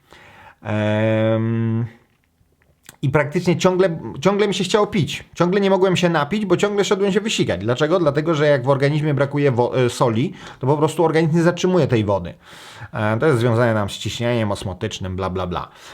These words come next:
E, natomiast, e, druga rzecz to jest to, że, mm, em, miałem dyskomfort związany z suchością w ustach i też z nieprzyjemnym,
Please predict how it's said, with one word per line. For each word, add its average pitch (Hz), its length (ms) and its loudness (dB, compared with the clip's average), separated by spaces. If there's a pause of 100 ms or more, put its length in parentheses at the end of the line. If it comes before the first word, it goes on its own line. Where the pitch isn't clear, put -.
(300)
E, 117 960 2
natomiast, 135 1040 0
e, 127 140 2
druga 165 360 4
rzecz 160 240 -2
to - 80 0
jest 147 200 0
to, 196 140 2
że, 160 320 2
mm, 139 260 0
em, 143 720 2 (1200)
miałem 160 300 4
dyskomfort 147 640 0
związany 135 440 2
z 135 100 -8
suchością 156 600 -2
w - 120 -10
ustach 170 500 -2
i 175 80 -4
też 175 320 -2
z - 120 -8
nieprzyjemnym, 175 760 0